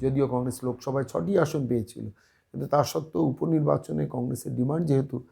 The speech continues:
আহ, অখিলেশ যাদব ফুলফিল করেননি, ফলে কংগ্রেস একটা অদ্ভুত ধরনের স্ট্যান্ড নিয়েছিল। রাহুল গান্ধী, প্রিয়াঙ্কা গান্ধী, সোনিয়া গান্ধীরা যে স্ট্যান্ডটা নিয়েছেন যে আমরা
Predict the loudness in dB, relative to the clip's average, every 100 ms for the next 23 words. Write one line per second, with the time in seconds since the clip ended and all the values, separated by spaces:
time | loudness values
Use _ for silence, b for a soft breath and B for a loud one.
0 | b b b _ -4 -2 -2 2 4 4
1 | 4 2 0 0 4 4 4 0 0 -2
2 | -6 -8 -6 -6 -6 -6 -2 6 6 6
3 | 0 -2 -4 b b _ 0 2 2 0
4 | 0 -2 0 -2 -2 -2 2 2 0 -2
5 | -6 -14 -20 _ _ _ _ -2 6 6
6 | 6 4 2 0 -2 -2 -2 -2 -2 -4
7 | -6 -4 -2 -2 0 0 -2 -4 -6 -6
8 | -4 -2 -2 -2 -2 -2 0 -2 B B
9 | B B 6 8 10 8 6